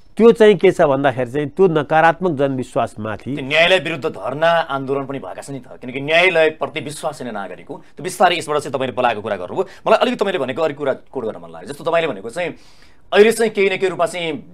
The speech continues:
Speaker 2: डिसिजन गर्नुपर्छ, बोल्ड डिसिजन गर्नुपर्छ भनेर तपाईँमाथि, तपाईँसँग भनेको कुराले चाहिँ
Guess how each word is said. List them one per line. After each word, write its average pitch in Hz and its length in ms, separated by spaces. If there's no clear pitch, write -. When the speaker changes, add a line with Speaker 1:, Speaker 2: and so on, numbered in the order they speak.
Speaker 2:
डिसिजन 165 280
गर्नुपर्छ, 135 420
बोल्ड 117 300
डिसिजन 107 220
गर्नुपर्छ 101 380
भनेर 107 180
तपाईँमाथि, 147 1000
तपाईँसँग 170 280
भनेको 127 300
कुराले 110 260
चाहिँ 147 220